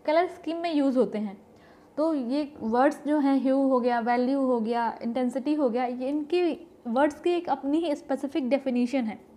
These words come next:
तो इन वर्ड्स के बारे में क्लियर करना, इनको जानना बहुत ज़रूरी है। तो हम स्टार्ट करेंगे ह्यू से। Hue is the descriptive name of color such as red, orange and violet।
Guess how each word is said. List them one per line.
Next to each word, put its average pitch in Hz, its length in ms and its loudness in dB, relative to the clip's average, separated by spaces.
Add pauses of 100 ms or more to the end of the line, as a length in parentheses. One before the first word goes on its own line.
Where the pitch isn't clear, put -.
(520)
तो 294 340 -2
इन 311 180 0
वर्ड्स 226 340 0
के 330 140 0
बारे 285 260 4
में 277 180 0
क्लियर 254 260 2
करना, 240 300 -2
इनको 302 360 -2
जानना 269 320 2
बहुत 277 240 4
ज़रूरी 214 360 0
है। 294 100 -2 (360)
तो 294 60 0
हम 302 100 0
स्टार्ट 247 320 -4
करेंगे 254 320 0
ह्यू 262 240 0
से। 311 400 -6 (800)
Hue 339 240 4
is 247 100 0
the 311 200 2
descriptive 311 800 -2
name 262 300 0
of 269 120 -2
color 226 460 0 (260)
such 269 140 0
as 285 140 2
red, 254 300 2 (180)
orange 240 400 2
and 247 160 -2
violet। 196 360 0